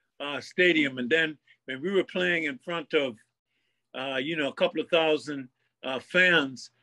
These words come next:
uh, it just, the, the, the atmosphere was not, um,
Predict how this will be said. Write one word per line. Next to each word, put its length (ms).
uh, 220
it 140
just, 300
the, 200
the, 180
the 200
atmosphere 580
was 260
not, 280
um, 320